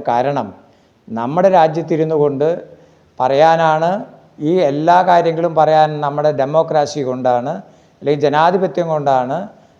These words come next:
നമ്മുടെ ഭാരതപ്രദേശമായതുകൊണ്ടാണ് ഇത് സാധിച്ചത് എന്ന് നിങ്ങൾ ഓർക്കണം.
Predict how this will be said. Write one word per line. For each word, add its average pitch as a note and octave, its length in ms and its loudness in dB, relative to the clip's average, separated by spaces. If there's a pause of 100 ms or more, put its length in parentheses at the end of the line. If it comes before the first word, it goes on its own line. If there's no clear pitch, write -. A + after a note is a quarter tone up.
(120)
നമ്മുടെ D3+ 380 0
ഭാരതപ്രദേശമായതുകൊണ്ടാണ് C3+ 1400 0
ഇത് B2 60 -2
സാധിച്ചത് C3 580 -4
എന്ന് B2 280 -4
നിങ്ങൾ A#2+ 180 -6
ഓർക്കണം. A2+ 600 -6